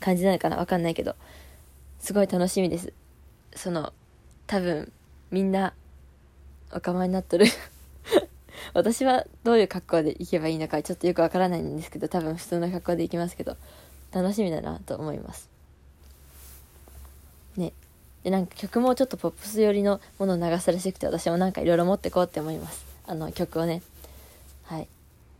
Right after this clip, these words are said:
で、あ、そうだ、それもそう。二月十二日のオカマもそうですけど、そのちょっ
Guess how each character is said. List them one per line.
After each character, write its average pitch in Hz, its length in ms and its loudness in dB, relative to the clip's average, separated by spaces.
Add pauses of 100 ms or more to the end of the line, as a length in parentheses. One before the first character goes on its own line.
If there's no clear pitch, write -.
(360)
で、 180 340 4
あ、 175 160 0
そ - 120 -2
う 175 40 0
だ、 165 80 4
そ 190 340 2
れ 226 140 6
も 294 180 4
そ 277 260 4
う。 - 60 -4 (100)
二 175 180 2
月 170 400 -4
十 175 180 0
二 214 120 4
日 208 200 2
の 202 160 2
オ 196 40 2
カ 214 80 -6
マ 226 260 0
も 233 100 0
そ 262 140 2
う - 20 4
で 277 80 4
す - 120 -6
け 285 80 4
ど、 330 140 6
そ 285 120 -4
の 277 100 0
ち 320 120 -4
ょ - 20 -2
っ - 20 -10